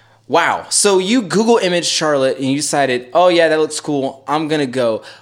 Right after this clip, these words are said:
Did anyone around you say, "What?"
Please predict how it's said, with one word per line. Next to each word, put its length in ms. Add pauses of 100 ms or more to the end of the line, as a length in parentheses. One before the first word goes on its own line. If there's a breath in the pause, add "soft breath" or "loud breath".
(320 loud breath)
Did 160
anyone 360
around 420
you 300
say, 640 (520)
"What?" 540